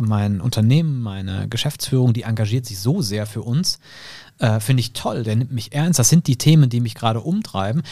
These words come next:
dann darf der das auch laut nach außen sagen, ja? Da bin ich stolz drauf. Ja, und wie cool ist das denn, ja, dass das,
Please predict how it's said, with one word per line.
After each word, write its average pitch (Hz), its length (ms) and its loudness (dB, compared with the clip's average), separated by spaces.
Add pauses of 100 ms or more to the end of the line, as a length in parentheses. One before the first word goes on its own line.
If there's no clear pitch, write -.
(120)
dann 113 140 -4
darf 175 220 2
der 113 100 -2
das 98 160 -6
auch 101 120 -8
laut 135 220 2
nach 113 120 -6
außen 160 300 -4
sagen, 92 240 -10
ja? 127 60 -2
Da 123 60 0
bin 95 80 -10
ich - 80 -8
stolz 180 360 -2
drauf. - 400 -8 (300)
Ja, 139 220 2
und 127 160 2
wie 123 100 0 (120)
cool 185 160 0
ist 123 160 -6
das 131 180 -4
denn, 175 220 -12
ja, 139 160 -4
dass - 160 -8
das, - 320 -10